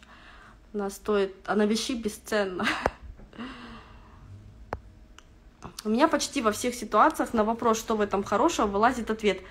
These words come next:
«Для дальнейшего движения». Так, нет, давайте конкретизировать. Это слишком размыто. Оно ничего вам не дает, как действовать, как думать, как двигаться, поэтому это не ответ.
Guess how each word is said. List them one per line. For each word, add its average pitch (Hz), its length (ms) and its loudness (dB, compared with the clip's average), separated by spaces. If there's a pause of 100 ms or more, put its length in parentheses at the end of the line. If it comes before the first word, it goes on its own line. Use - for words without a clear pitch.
(140)
«Для 202 180 4
дальнейшего 214 600 2
движения». 185 600 -2
Так, 170 280 2
нет, 190 180 2
давайте 311 300 0
конкретизировать. 185 920 -4
Это - 140 -12
слишком - 680 -4 (340)
размыто. 196 680 -2 (680)
Оно 214 300 2
ничего 226 520 0
вам 214 200 4
не 214 80 2
дает, 185 340 0
как 170 220 -10
действовать, 202 460 -6
как 165 200 -8
думать, 208 300 0
как 160 180 -6
двигаться, 196 580 -6
поэтому 202 520 -8
это 190 160 -10
не 208 540 -4
ответ. 214 340 -8